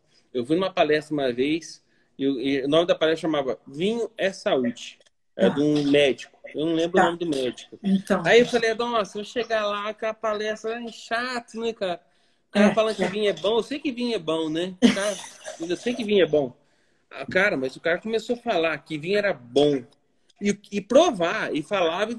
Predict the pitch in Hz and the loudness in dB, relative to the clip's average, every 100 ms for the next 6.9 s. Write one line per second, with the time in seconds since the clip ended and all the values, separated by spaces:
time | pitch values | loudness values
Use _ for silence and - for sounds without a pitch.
0 | - 202 220 285 - 190 226 311 349 254 | -4 -2 0 -2 -2 -2 0 -2 -2 2
1 | 294 339 147 113 - 127 175 185 175 180 | 4 4 0 -12 -10 -2 0 -2 -6 -8
2 | 190 - 170 175 190 - 190 - _ _ | -6 -4 -6 -6 -8 -8 -12 -14 _ _
3 | _ _ 170 226 240 - - 156 170 214 | _ _ 4 4 2 -8 -6 -4 -2 -2
4 | 214 160 127 190 196 123 _ _ _ - | 0 -2 0 -2 -4 -6 _ _ _ -12
5 | 147 170 175 - 131 - - 170 180 185 | -2 0 0 -4 -8 -10 -12 -8 -6 -2
6 | 220 240 247 269 277 - 143 - - | -2 -2 -2 -2 -2 -2 -6 -6 -14